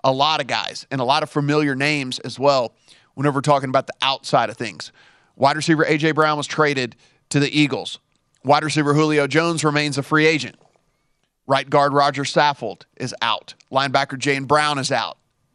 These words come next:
D'Onta Foreman, who stepped in and, and had a, a decent role whenever, um, Derrick Henry went down, he's gone. Right guard David Quisenberry is gone.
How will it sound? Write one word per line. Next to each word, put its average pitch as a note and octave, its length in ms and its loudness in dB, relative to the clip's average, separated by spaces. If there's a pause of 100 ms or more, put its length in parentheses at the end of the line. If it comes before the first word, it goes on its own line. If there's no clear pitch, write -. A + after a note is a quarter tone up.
D'Onta C#3 320 -4
Foreman, D#3+ 460 0
who C3+ 80 -4
stepped C3+ 360 -2
in C3 180 0
and, B2 180 -8 (380)
and C3 120 -4
had C#3 160 0
a, B2+ 300 0
a A#2 160 -2
decent C#3 400 -6
role C3 340 0 (920)
whenever, C#3 480 0 (560)
um, B2+ 480 0 (340)
Derrick D#3 220 2
Henry F3+ 180 2
went C3+ 140 -2
down, A2 260 -4
he's D3+ 280 0
gone. A#2 360 -2 (680)
Right C#3+ 200 0
guard D3 180 2
David D3 240 -2
Quisenberry D3 520 2
is A#2 100 -6
gone. G#2+ 320 -12